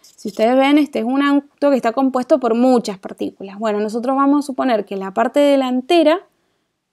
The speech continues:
que es un punto de la parte delantera, vam-, eh, va a, mm, representar a lo que vendría a ser a todo el vehículo, ¿sí?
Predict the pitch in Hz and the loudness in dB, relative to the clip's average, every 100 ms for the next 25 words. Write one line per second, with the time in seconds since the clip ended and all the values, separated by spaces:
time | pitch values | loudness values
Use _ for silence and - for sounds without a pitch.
0 | _ 208 202 226 226 - 339 294 226 208 | _ -4 -2 0 -2 6 8 8 6 0
1 | 190 196 233 285 294 311 320 330 349 359 | -4 -2 0 2 2 2 2 2 2 -2
2 | _ _ _ _ _ _ - 233 233 233 | _ _ _ _ _ _ -10 -4 -2 -2
3 | 233 220 214 214 214 - _ _ _ - | -4 -4 -2 -4 -8 -14 _ _ _ -14
4 | 208 220 233 247 240 - 220 202 196 190 | -6 -2 0 2 0 -2 -4 -6 -6 -8
5 | 185 190 - _ _ _ - 247 277 294 | -10 -14 -20 _ _ _ -2 4 6 6
6 | 330 311 320 302 302 330 285 226 208 208 | 2 0 0 2 2 2 0 -2 -6 -4
7 | 226 226 254 247 240 214 208 208 196 185 | -6 -6 -4 -4 2 4 6 4 0 -4
8 | 185 - _ - - 247 330 | -10 -14 _ -20 -8 -4 -4